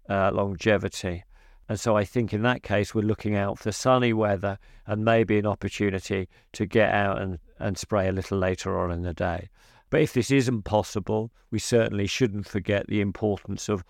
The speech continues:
all our other leaf wetness removal techniques, such as sort of rolling, brushing, swishing, et cetera, because leaf wetness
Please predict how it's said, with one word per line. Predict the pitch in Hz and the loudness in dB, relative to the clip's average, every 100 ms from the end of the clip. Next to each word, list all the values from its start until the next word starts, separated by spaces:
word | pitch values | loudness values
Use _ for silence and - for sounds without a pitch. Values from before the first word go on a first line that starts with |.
| _ | _
all | - 117 110 | 2 4 6
our | 101 101 107 | 4 4 6
other | 123 120 95 98 101 - - - - | 6 6 4 -2 -2 -10 -20 -20 -4
leaf | 110 117 98 - | 2 2 0 -2
wetness | 110 113 - 117 - - - _ _ - | 2 2 2 -2 -4 -8 -16 _ _ -2
removal | 120 123 135 131 110 104 | 0 4 4 6 4 2
techniques, | 95 - 113 - 104 104 - - - _ | 0 -2 -2 0 -2 -2 -4 -10 -16 _
such | - - 123 - | -8 -4 -4 -2
as | 107 104 - | 0 0 -2
sort | - - | -8 -8
of | 98 95 | -6 -4
rolling, | 95 95 95 92 | 0 0 0 -2
brushing, | 87 95 90 - 101 92 92 90 - | 0 0 0 -2 -2 -2 -4 -8 -12
swishing, | - - 101 - 101 95 90 90 - - - _ | -12 -2 -2 -2 -2 -2 -2 -6 -10 -20 -20 _
et | 107 107 | -2 -2
cetera, | - 107 - 104 95 95 - | 0 0 0 -2 0 -2 -2
because | 113 - 104 98 - - - - | -6 -2 -2 -2 -4 -12 -18 -2
leaf | 113 107 - | 0 0 0
wetness | 104 - 92 87 - | -2 0 -4 -6 -8